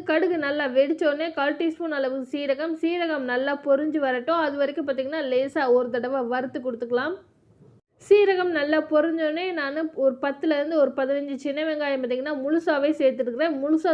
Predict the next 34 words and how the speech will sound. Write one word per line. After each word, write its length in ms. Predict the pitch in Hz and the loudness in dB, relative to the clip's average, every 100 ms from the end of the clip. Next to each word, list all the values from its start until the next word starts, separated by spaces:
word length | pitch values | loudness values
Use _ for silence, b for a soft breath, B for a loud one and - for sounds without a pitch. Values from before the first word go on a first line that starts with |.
| 320 | 2
தோல் 300 | 269 294 302 | 2 2 2
உரிச்சிட்டு, 420 | 285 285 294 269 | 0 -4 -6 -2
அதில் 320 | 339 262 262 262 | 0 0 0 -2
நடுவுல, 380 | 262 285 302 285 | -2 0 0 -2
நடுவுல 380 | 277 277 311 311 | -2 0 2 0
கீரல் 360 | 302 311 311 269 | 0 0 0 -2
மட்டும் 320 | 262 294 - | -4 -4 -2
போட்டுட்டு 500 | 269 262 262 269 320 | 4 4 2 -2 -2
சேர்த்துக்கிறேங்க. 600 | 320 262 240 240 240 240 330 381 b b b | 0 -2 -2 -4 -2 -2 -4 -6 b b b
ஒரு 120 | 320 | -2
அஞ்சுலேருந்து 520 | 302 294 320 311 302 349 | 0 2 2 4 4 2
ஒரு 160 | 311 277 | 4 6
ஆறு 260 | 277 277 | 6 4
பல் 220 | 269 294 311 | 2 2 2
அளவு 320 | 262 254 285 311 | 2 2 0 -2
பூண்டு 360 | - 302 311 277 | 0 0 2 2
வெள்ளைப்பூடும் 640 | 254 269 285 285 269 320 | 0 2 0 2 2 2
சேர்த்துக்கலாம். 540 | 320 247 247 254 285 359 B B B | 2 2 2 -2 -2 -4 B B B
இதெல்லாம் 400 | 302 330 359 339 | 4 6 6 4
பார்த்தீங்கன்னா, 380 | 294 285 294 330 | 2 0 0 0
நல்லா 300 | 277 269 285 | 2 2 0
கண்ணாடி 480 | 277 247 302 311 | -2 -2 0 0
பதத்துக்கு 380 | 254 262 262 285 | 0 0 0 -2
வதங்கி 340 | 247 240 254 277 | 0 2 0 2
வரட்டும். 380 | 247 233 320 339 | 2 0 0 0
அது 200 | 269 311 | 0 2
வரைக்கும் 300 | 302 302 311 | 2 0 -2
பார்த்தீங்கன்னா, 340 | 254 262 311 | -4 -2 -2
லோ 120 | 311 269 | 2 2
ஃப்ளேம்லேயே 400 | 277 277 269 285 | 2 -2 0 0
வச்சு 240 | 247 226 359 | 0 0 -2
நல்லா 300 | 294 247 254 | 0 0 0
வதக்கி 320 | 233 233 262 | 0 -2 -2
விட்டுக்கலாம். 480 | 269 220 220 226 359 | -4 -4 2 2 0